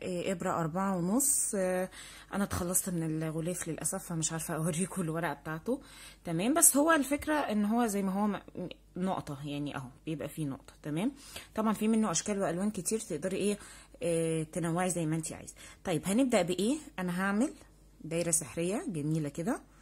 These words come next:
خلاص، وهبدأ هعمل ادي واحد،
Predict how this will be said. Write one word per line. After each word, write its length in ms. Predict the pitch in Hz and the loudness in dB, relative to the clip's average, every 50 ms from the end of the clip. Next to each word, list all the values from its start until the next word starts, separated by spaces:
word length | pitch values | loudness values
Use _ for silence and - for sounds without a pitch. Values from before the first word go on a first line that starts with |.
| - - - - - - | -20 -20 -20 -20 -14 -10
خلاص، 420 | - 151 151 170 233 - - - - - - - - - - - - - - - - - - - - - - - - - - - - - - - - - - - - - - - - - | -4 -2 2 2 2 2 2 0 -4 -10 -18 -20 -20 -20 -20 -20 -20 -20 -20 -20 -20 -20 -20 -20 -20 -20 -20 -20 -20 -20 -20 -20 -20 -20 -20 -20 -20 -20 -20 -20 -20 -20 -20 -20 -14 -10
وهبدأ 500 | - 160 160 170 170 185 175 185 214 - | -6 -4 -2 -2 -2 -2 -2 -2 -2 -2
هعمل 560 | - 190 170 156 165 170 170 202 254 339 330 - - - - - - - - - - - - - - - - - - - - - | -2 -2 -2 0 0 0 0 0 0 -2 -4 -8 -10 -16 -20 -20 -20 -20 -20 -20 -20 -20 -20 -20 -20 -20 -20 -20 -20 -20 -18 -16
ادي 180 | 160 151 160 156 | -12 -8 -6 -4
واحد، 420 | 151 151 147 151 - - 202 233 | -2 -2 -4 -4 -6 -6 -8 -8